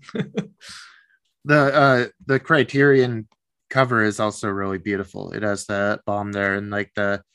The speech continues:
Speaker 2: uh, what's his name? Santi, the young boy who's, like, the demonic spirit with, like, the blood coming out of his head in a weird way, like a cloud almost.
Speaker 1: Yeah, I love that. The design is so perfect. And I love how he's kind of translucent and you can see his
Speaker 2: Yeah.
Speaker 1: bones. Like, it's such a great ghost design,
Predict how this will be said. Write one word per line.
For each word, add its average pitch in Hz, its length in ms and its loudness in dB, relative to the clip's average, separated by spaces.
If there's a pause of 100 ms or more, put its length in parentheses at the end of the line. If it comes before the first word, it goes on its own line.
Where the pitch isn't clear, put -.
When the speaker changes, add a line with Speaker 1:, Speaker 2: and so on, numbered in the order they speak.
(320)
Speaker 2:
uh, 98 340 -2 (100)
what's - 160 -12
his - 100 -12
name? 113 140 -6
Santi, 110 440 -4
the 113 120 -2
young 101 240 -2
boy 98 260 -4
who's, 101 240 -8
like, 104 220 -6
the 104 240 -4
demonic 101 320 -8
spirit 104 320 -6
with, 104 100 -8
like, 110 160 -6
the - 80 -12
blood 98 380 -6 (520)
coming 117 280 -4
out 107 120 -2
of 104 60 -6
his 101 140 -8
head 107 200 -6
in 104 80 -10
a 101 220 -4 (220)
weird 107 320 -4 (180)
way, 101 280 -4
like 98 420 -10
a 107 80 -4
cloud 101 380 -6
almost. 104 360 -12 (600)
Speaker 1:
Yeah, 156 180 4
I 131 40 2
love 165 240 2
that. 120 260 -2
The 123 100 -8
design 135 400 -2
is 123 160 -8
so 135 100 -4
perfect. 135 460 -6
And 127 80 -4
I 135 40 -2
love 160 180 0
how 151 120 2
he's 135 200 -4
kind 131 260 -6
of 120 240 -10
translucent 135 800 -2
and 131 100 -10
you 127 60 -8
can 131 160 -8
see 143 180 -2
his 123 180 -2
Speaker 2:
Yeah. 101 100 2
Speaker 1:
bones. 131 460 0
Like, 135 120 0
it's 143 140 -4
such 175 180 -2
a 160 60 2
great 135 320 -2
ghost 135 320 -6
design, 120 500 -8